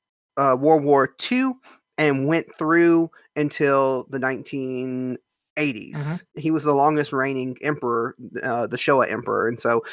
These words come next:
Speaker 1: so any movie that came out during that time period is called a, you know, is called a Showa era film. Uh, and Godzilla is also broken up into those. Any Japanese film or T V show is broken up into these eras because,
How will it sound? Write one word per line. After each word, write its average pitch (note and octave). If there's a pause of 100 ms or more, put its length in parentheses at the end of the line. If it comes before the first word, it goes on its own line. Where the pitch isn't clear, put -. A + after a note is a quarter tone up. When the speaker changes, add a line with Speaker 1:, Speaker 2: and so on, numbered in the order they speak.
(140)
Speaker 1:
so D3+
any A3
movie G3+
that D#3
came D#3
out D3
during D3
that C3
time A3+
period B2+ (300)
is C#3+
called B2+
a, C3+
you B2
know, C3+
is C3+
called C3 (380)
a C3+
Showa C#3
era A#2
film. - (360)
Uh, C3
and C#3
Godzilla D3+
is D3
also D3
broken D3+
up D3+
into D#3+
those. D3+
Any A3
Japanese D3
film C3+
or A#2+
T B2+
V B2+
show A2+
is G#2+
broken B2
up A2+
into B2
these B2
eras C#3
because, A#2